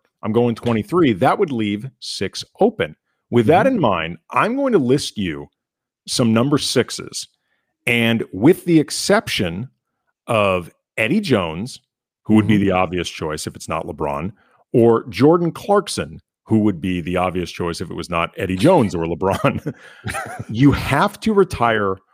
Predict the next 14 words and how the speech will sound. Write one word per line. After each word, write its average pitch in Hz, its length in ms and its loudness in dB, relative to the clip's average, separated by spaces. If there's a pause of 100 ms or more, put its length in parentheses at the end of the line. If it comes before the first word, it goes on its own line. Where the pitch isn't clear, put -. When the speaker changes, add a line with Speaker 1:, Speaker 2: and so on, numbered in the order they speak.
(160)
Speaker 1:
one 151 500 2
of 135 300 0
these 117 260 4
number 123 340 0
sixes. - 640 -8 (300)
Speaker 2:
Okay. 101 480 0 (680)
Speaker 1:
You 113 180 -2
tell 131 200 -2
me 123 140 -2
who. 90 260 -8 (540)
Speaker 2:
All 101 120 2
right. 92 280 2 (720)
Speaker 1:
Chucky - 360 2
Brown, 139 480 2